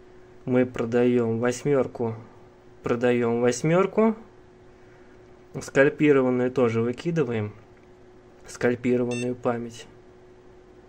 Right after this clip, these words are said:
Я могу даже, кстати, её вытащить, пустить без неё, потому что, может быть, дело в скальпированной.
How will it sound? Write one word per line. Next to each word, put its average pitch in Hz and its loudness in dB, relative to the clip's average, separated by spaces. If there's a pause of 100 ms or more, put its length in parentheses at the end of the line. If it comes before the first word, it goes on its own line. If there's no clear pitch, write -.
(440)
Я 131 4
могу 131 4
даже, 127 4
кстати, 131 -4
её 131 4
вытащить, 139 -2
пустить 135 -8
без 127 -4
неё, 131 4
потому 147 -2
что, - -8
может 127 0
быть, 123 -4
дело 139 4
в 123 -6
скальпированной. 127 0